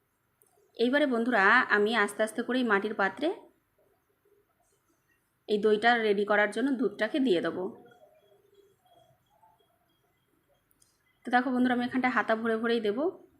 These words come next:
এখানটায় আমি কিন্তু একটা ছোট মাটির পাত্র নিয়ে নিয়েছি, তবে তোমরা পরিমাণ অনুসারেই কিন্তু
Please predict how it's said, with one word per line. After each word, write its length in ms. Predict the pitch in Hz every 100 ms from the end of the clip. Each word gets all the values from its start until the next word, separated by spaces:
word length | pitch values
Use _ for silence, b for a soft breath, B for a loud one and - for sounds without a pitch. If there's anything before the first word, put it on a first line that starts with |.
| _ _ _ _ _ _ _ _ - - - _ - _ -
এখানটায় 380 | 233 269 269 262
আমি 180 | 220 226
কিন্তু 400 | 233 208 262 392 - - _ _ _ _ _ _ _
একটা 220 | 208 -
ছোট 300 | 233 - 247
মাটির 380 | 285 240 220 240
পাত্র 340 | 233 208 226 220
নিয়ে 200 | 220 220
নিয়েছি, 440 | 226 233 - 427
তবে 160 | - 214
তোমরা 280 | 220 220 220
পরিমাণ 400 | 220 208 220 220
অনুসারেই 420 | 220 226 233 233
কিন্তু 360 | 226 220 294